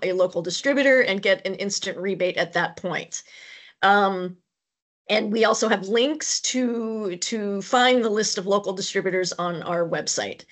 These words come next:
Uh, custom incentives are typically for larger projects. Uh, this is where we, we get you and your facility. We have an account manager assigned to you. We, uh, have an engineer possibly assigned to you, and we work with you if you're changing out a large chiller or,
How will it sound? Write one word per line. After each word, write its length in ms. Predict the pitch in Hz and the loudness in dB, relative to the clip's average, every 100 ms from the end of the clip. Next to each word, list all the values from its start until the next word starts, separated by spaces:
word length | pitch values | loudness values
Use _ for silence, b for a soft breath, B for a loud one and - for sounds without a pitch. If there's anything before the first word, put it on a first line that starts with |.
| B B B B B - | B B B B B 4
Uh, 160 | 214 180 | 4 4
custom 400 | - 330 - 392 | 4 2 4 4
incentives 560 | 381 - 370 415 403 | 4 2 2 0 -2
are 160 | - 233 | 2 2
typically 600 | 240 277 - - 277 285 | 2 -4 -4 -2 -2 -2
for 580 | 269 247 233 233 226 190 | -2 4 6 6 2 0
larger 480 | 190 190 233 320 330 | 2 4 4 2 -2
projects. 760 | - 320 320 349 359 - - - B B - | -2 -2 0 0 -2 -4 -10 -12 B B 0
Uh, 220 | 214 202 | 4 4
this 240 | 202 247 | 6 2
is 160 | 302 233 | 2 2
where 440 | 247 247 240 233 202 | 6 8 8 4 2
we, 440 | 208 220 208 190 180 | -8 -8 -8 -10 -14
we 200 | 190 220 | -10 -8
get 320 | 175 160 - 226 | -2 -2 -2 -4
you 440 | 233 220 220 214 | -4 -4 -4 -2
and 200 | 185 196 | -2 -2
your 100 | 190 | -4
facility. 520 | 185 202 240 226 220 | -4 0 4 4 2
We 120 | 208 202 | 2 2
have 120 | 196 | 2
an 80 | 180 | 0
account 300 | 175 233 180 | -2 0 2
manager 480 | 196 220 226 220 208 | 0 0 0 2 2
assigned 420 | 202 220 226 226 | 0 0 0 -2
to 120 | 240 | -2
you. 360 | 226 226 220 220 B B 180 | -2 0 0 -4 B B -4
We, 340 | 196 190 185 | 0 0 2
uh, 300 | 196 175 160 - | 2 2 0 -4
have 220 | 196 196 | 0 2
an 100 | 190 | 2
engineer 480 | 175 208 190 196 240 | 0 -2 -2 0 0
possibly 640 | 240 240 247 247 254 247 | 2 0 0 0 2 0
assigned 400 | 208 226 220 233 | -2 -2 -2 -2
to 120 | 233 226 | -2 -2
you, 260 | 233 233 | -2 -2
and 240 | - 190 196 | 0 -2 -2
we 140 | 220 | -2
work 300 | 202 226 226 | 4 4 4
with 140 | 214 | 0
you 100 | 202 | 0
if 120 | 190 190 | -2 0
you're 100 | 190 | 0
changing 380 | - 208 196 | 0 0 0
out 140 | 175 170 | 0 -2
a 40 | |
large 540 | 175 160 170 160 - - | -2 2 2 2 -2 2
chiller 600 | 277 254 220 175 190 - | 4 6 4 2 0 0
or, 380 | 185 175 165 | 0 2 0